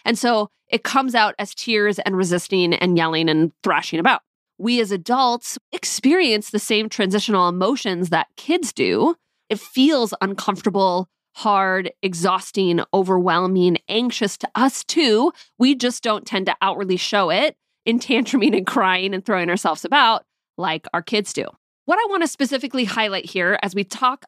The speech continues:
about transitions generally is that human beings struggle with them. It's not easy to go from one thing to another, and it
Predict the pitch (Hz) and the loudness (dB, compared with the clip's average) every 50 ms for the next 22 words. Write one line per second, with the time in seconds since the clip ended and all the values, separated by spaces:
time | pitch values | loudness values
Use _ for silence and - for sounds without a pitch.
0 | - 240 202 214 208 190 190 190 - - _ - - 208 190 175 180 180 - 185 | -8 -6 -2 0 0 0 0 0 -4 -6 _ -6 -4 -2 -2 -2 -2 -2 -2 0
1 | 180 170 170 - - 226 233 269 254 226 185 165 143 170 175 - 214 196 226 214 | 0 0 -2 -2 -2 -2 0 0 0 0 -2 -2 -2 -2 0 -2 -2 0 0 0
2 | 196 - - - - - 277 302 320 320 349 349 330 311 294 247 240 214 214 214 | 0 -2 -4 -12 -6 -2 0 2 2 4 2 2 2 2 2 0 0 0 0 2
3 | 208 208 208 202 - - - _ - - - - - 202 180 170 156 160 143 - | 2 2 2 0 -2 -4 -10 _ -12 -10 -6 -4 -2 0 0 0 -2 -4 -6 -6
4 | - - 123 110 - - - _ _ _ _ _ _ _ - 254 - - 294 311 | -4 -4 -4 -4 -4 -6 -10 _ _ _ _ _ _ _ -6 -6 -4 -2 0 0
5 | 349 - - _ _ _ - 285 294 294 233 202 196 180 233 233 - 208 185 220 | 0 -2 -4 _ _ _ 0 4 4 4 4 2 2 0 0 0 0 0 0 0
6 | 214 185 - 208 185 190 190 180 180 190 226 254 285 277 262 - 175 160 147 156 | -2 -2 -2 -2 -2 0 2 2 2 2 2 0 0 -2 -4 -4 -4 -4 -4 -6
7 | 175 170 - _ - - 214 196 196 185 185 196 214 214 170 156 76 87 139 - | -8 -10 -12 _ -6 -2 0 2 4 4 4 4 2 0 -2 -4 -8 -10 -12 -16
8 | _ _ _ _ _ _ _ - 269 262 226 202 196 226 302 359 415 403 - _ | _ _ _ _ _ _ _ -2 0 2 2 2 0 0 0 0 -2 -2 -4 _
9 | _ - 240 247 - | _ -4 -4 -4 -4